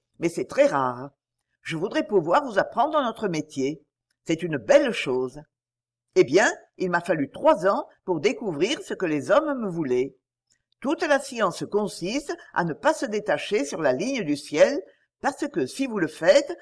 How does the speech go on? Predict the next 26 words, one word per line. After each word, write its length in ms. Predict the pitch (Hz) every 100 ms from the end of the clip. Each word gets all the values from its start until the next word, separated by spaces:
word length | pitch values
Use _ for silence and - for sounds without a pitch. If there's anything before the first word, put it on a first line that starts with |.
| _
on 140 | - 170
peut 180 | - 302
vous 140 | 294
tirer 280 | 277 233 262
dessus. 480 | 190 - - 123 - _ _ _ _ _ _ _ _
Souviens-toi 600 | - 285 311 302 214 220
de 120 | 320 320
cela, 380 | - 190 120
jeunesse. 640 | 117 175 151 180 143 - - _ _ _ -
Reste 340 | - 285 202
toujours 360 | - 311 311 285
caché 360 | 240 220 226
le 80 | 170
mieux 200 | 131 226
possible, 640 | - 190 - 165 247 294 311 - _
même 260 | 156 262 311
s'il 200 | - 247
faut 140 | 214
faire 220 | 208 254 262
un 80 |
détour 480 | 165 185 185 254 302
d'un 180 | 175 160
mille 360 | 139 196 320 277
dans 160 | 226
ce 140 | 214 175
but. 440 | 123 131 131 -